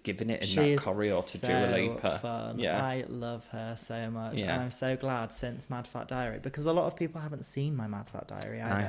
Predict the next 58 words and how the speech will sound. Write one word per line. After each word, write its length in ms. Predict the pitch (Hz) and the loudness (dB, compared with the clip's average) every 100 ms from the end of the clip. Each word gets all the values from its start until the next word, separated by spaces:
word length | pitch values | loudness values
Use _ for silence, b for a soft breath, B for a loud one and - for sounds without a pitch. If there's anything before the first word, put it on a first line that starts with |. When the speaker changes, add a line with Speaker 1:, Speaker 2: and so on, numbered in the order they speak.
| 107 | 0
Speaker 2:
And 80 | 127 | 2
I 40 | |
Speaker 1:
haven't. 100 | 151 | 2
Speaker 2:
was 140 | 156 151 | 2 0
quite 260 | 143 135 | 0 0
a 60 | 131 | -2
fan 300 | - 120 123 | -6 -6 -4
in 100 | 110 | -6
the 100 | 107 | -6
early 220 | 53 - | -8 -8
days. 380 | - 95 - 135 B B B B B B | -10 -6 -6 -8 B B B B B B
Um, 400 | 131 123 117 113 - | 2 4 2 0 -2
I'm 200 | 127 123 | -2 -2
so 520 | - 120 120 113 - - - | 0 0 0 0 -4 -14 -14
happy 360 | 117 120 - 110 | -8 -6 -6 -8
when 160 | 110 | -8
I 100 | 110 | -8
see 200 | 113 113 | -8 -6
her 200 | 107 107 | -6 -6
in 80 | 110 | -6
other 180 | 110 110 | -6 -6
stuff. 540 | - 113 113 113 - - - | -6 -6 -8 -8 -12 -12 -8
And 100 | 143 | -4
I 60 | 151 | -2
always 320 | 175 190 202 | 2 2 2
forget 360 | - 233 160 - | -4 -4 -6 -6
she's 240 | 151 151 - | -8 -8 -10
actually 360 | - - - 151 | -12 -12 -10 -8
Scottish. 760 | - - - - 139 - - - - - - | -8 -10 -10 -14 -14 -14 -16 -16 -18 -16 -2
Speaker 1:
Is 120 | 214 220 | 0 0
she? 300 | - 76 98 - 175 | -2 -4 -8 -12 -12
Speaker 2:
Yeah. 180 | 175 - - - | -10 -12 -16 -16
Speaker 1:
She 100 | - | -6
didn't 200 | 196 - | -2 0
look 240 | 127 - | -2 -4
it. 220 | 87 - - - | -8 -10 -14 -10
Speaker 2:
No, 260 | 113 143 117 | -8 -6 -8
she's 160 | 127 - | -8 -4
got 220 | 147 135 | -2 0
a 240 | 139 139 131 | 2 2 2
Lincolnshire 580 | 151 180 180 180 - 170 | 2 2 2 0 0 0
accent 600 | 131 - - 120 117 - | 0 -2 -8 -8 -8 -8
in 140 | 127 120 | -6 -6
My 140 | 120 120 | -4 -4
Mad 220 | 117 - | -6 -8
Fat 220 | 117 - | -10 -8
Diary, 600 | 117 117 113 - 117 117 | -8 -6 -8 -8 -8 -8
and 80 | 123 | -6
then 100 | 123 | -6
I've 80 | 120 | -4
only 180 | 127 123 | -4 -4
ever 160 | 117 | -6
seen 240 | 110 117 113 | -6 -6 -4
her 100 | 113 | -4
in 100 | 113 | -6
stuff 260 | - 120 - | -8 -10 -10
that's 220 | 120 - | -10 -8
American. 540 | 120 131 135 - 110 | -4 -4 -6 -10 -12